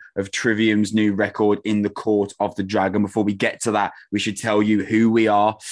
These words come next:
We are the Noise Podcast, and we come to you fortnightly on YouTube, Apple Podcasts, Spotify,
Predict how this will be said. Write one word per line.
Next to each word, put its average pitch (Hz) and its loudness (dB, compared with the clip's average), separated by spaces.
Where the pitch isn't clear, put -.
We 127 6
are 127 4
the 120 4
Noise 127 4
Podcast, 123 -2
and 117 0
we 113 0
come 110 -2
to 107 -6
you 104 -4
fortnightly 117 2
on 107 0
YouTube, 110 0
Apple 107 -8
Podcasts, 107 -10
Spotify, 110 0